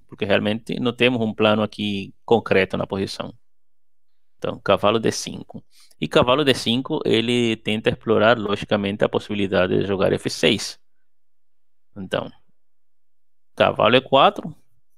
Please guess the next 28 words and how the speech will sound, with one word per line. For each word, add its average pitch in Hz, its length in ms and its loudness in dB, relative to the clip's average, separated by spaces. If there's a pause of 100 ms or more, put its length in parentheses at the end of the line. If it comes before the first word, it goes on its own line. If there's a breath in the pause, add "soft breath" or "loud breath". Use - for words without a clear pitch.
(1300 soft breath)
Talvez 131 380 4
foi - 160 -4
um 143 60 2
lance 123 360 4
um 120 140 -2
pouco, 113 760 -4 (680)
hum, - 320 -8 (520)
subestimado, 117 680 0
não? 120 140 -2
Ele 113 220 0
não 117 100 -2
pensou 117 340 0
muito 113 300 -2
que 110 220 -2
cavalo 107 320 4
E 110 40 4
quatro 113 320 2
pudesse 110 360 -2
servir, 135 420 -4 (720 soft breath)
mas 135 400 2
é 127 60 0
um 127 80 0
lance 120 280 4
interessante 104 520 0
na 98 100 0
posição 104 380 -2
F - 160 -4
seis - 480 2